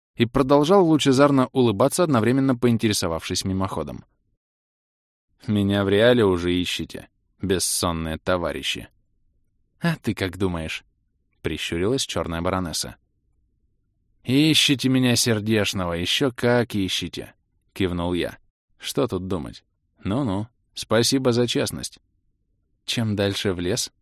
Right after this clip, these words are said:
тем сильнее надо махать мачете, Рос». «Это типа ты меня туманно пугаешь?»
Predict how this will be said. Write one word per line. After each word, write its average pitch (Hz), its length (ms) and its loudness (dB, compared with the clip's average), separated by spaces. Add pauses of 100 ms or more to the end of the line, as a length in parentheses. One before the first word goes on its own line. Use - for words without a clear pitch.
(100)
тем 117 200 2
сильнее 120 460 2
надо 113 260 0
махать 113 400 -2
мачете, 117 480 -2
Рос». 76 320 -8 (840)
«Это 104 260 4
типа 117 220 4
ты 120 120 4
меня 117 340 4
туманно 110 460 2
пугаешь?» 113 520 0